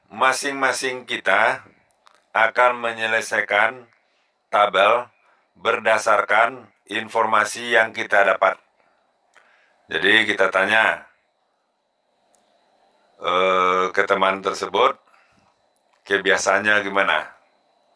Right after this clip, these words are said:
Nah, lima, empat, empat pertanyaan ini.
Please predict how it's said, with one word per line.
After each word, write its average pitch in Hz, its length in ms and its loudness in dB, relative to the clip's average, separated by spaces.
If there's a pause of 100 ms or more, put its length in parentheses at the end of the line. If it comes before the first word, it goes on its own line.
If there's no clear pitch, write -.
(1000)
Nah, 76 420 0 (1300)
lima, 104 760 0
empat, 101 360 -2 (600)
empat 90 380 -4 (340)
pertanyaan 85 540 -2
ini. 73 180 -12